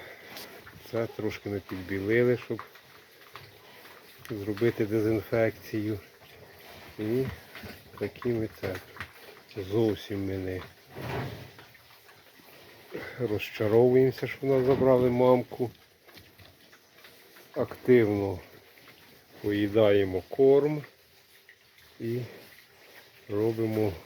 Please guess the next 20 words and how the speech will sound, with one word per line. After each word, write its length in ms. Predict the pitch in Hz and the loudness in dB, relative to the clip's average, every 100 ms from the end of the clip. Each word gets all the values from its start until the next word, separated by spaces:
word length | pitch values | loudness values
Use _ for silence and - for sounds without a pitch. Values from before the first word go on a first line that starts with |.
| - | -12
гопцаца. 680 | 98 101 - 107 - - 95 | -8 -8 -4 -6 -6 -6 -4
Дуже 280 | 98 113 101 | -2 -2 0
вони 240 | 98 95 | 0 -2
такі 300 | 92 104 110 | -4 -8 -6
грайливі, 680 | 98 98 101 113 131 107 92 | -4 -2 0 6 6 6 0
гіперактивні 1000 | 127 131 - 98 98 - 107 92 90 90 - - - - - - - - | 2 0 0 -4 -6 -8 -6 -6 -6 -10 -12 -20 -20 -20 -20 -20 -16 -6
поросята. 720 | 98 95 - 131 131 - 104 - - - - - - - - 120 - | -4 -4 -2 0 2 -2 -8 -10 -20 -20 -20 -20 -20 -20 -20 -18 -8
Я 60 | 104 | -4
не 160 | 101 | -4
знаю, 240 | 95 101 98 | -2 -2 0
в 40 | |
мене 260 | 107 113 107 | 2 2 0
ще 240 | - 104 - - | -2 -6 -6 -18
скільки 380 | - 117 101 101 | -6 -4 -4 -4
було 280 | 92 104 117 | -4 -2 0
таких, 420 | 104 98 - 117 - - - | -2 -4 -2 -4 -4 -18 -10
таких 380 | 104 - 120 120 | -8 0 0 2
гіперактивних 920 | 113 - 101 95 - 95 90 92 - | 0 0 -2 -2 -6 -6 -4 -8 -6
не 80 | 95 | -8
було. 340 | 87 85 82 | -8 -8 -10